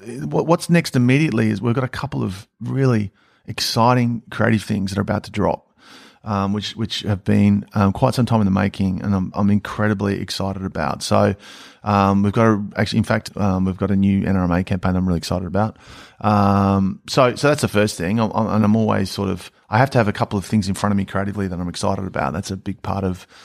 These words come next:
how I, uh, how I like to work. Um, a, a, as to what's next,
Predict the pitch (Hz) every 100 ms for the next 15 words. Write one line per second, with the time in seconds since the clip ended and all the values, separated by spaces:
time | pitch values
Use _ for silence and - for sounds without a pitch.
0 | - - - _ - 95 92 90 90 87
1 | 98 90 92 95 95 95 - 95 101 92
2 | - - 117 117 - - - - - -
3 | 156 - 143 127 - 120 135 143